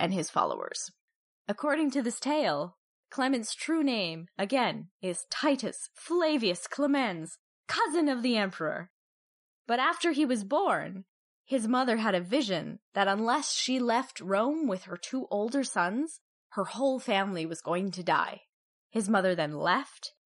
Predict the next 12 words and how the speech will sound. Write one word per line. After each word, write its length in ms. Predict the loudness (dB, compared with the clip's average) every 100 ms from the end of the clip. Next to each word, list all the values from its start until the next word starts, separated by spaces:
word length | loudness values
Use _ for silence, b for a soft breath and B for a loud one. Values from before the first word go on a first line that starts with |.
| -6
and 200 | -2 -2
sent 240 | 0 -2 0
the 140 | -2
oldest 380 | 0 -2 -2 -6
two 140 | -8 -6
sons 420 | -4 -4 -6 -6 -2
on 200 | -2 -2
to 100 | -2 -2
Athens 460 | -2 -6 -10 -10
with 100 | -12
some 200 | -10 -10
servants, 640 | -4 -2 0 -4 -10 -18